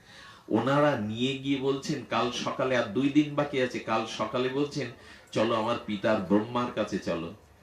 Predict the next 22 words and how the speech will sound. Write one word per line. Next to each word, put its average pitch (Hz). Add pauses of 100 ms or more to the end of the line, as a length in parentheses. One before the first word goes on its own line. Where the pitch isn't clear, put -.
(100)
সপ্ত -
ঋষি 123
শিখিয়ে 131
দিল, 123
"আমরা 110
গিয়ে 127
আগে 113
প্রণাম 120
করব, 131
পেছনে 123
তুমি 117
প্রণাম 98
করবা।" 82 (180)
বাচ্চাটাকে 127
শিখিয়ে 120
দিল। 85
সপ্ত -
ঋষি 123
গিয়ে 135
পিতা 120 (560)
ব্রহ্মাকে 127
প্রণাম 139